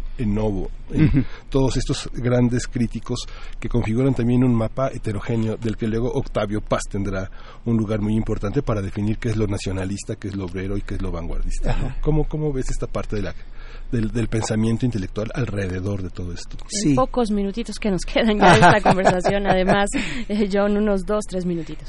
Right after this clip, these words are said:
Speaker 2: Sí. Ah, yo, yo creo que es, eh, una, yo, lástima que realmente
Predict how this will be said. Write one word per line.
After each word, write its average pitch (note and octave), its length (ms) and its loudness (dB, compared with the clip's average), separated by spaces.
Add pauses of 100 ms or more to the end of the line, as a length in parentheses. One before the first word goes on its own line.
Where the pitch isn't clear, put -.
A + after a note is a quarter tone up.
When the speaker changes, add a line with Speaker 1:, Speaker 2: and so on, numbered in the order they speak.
Speaker 2:
Sí. B2 300 0 (580)
Ah, C#3 320 8 (480)
yo, F3 200 8 (100)
yo E3 160 8
creo F#3 220 8
que E3+ 180 6
es, - 420 0 (600)
eh, - 40 -2 (580)
una, E3+ 600 8
yo, D#3 140 -2 (580)
lástima D3+ 580 6
que - 140 0
realmente C#3 520 4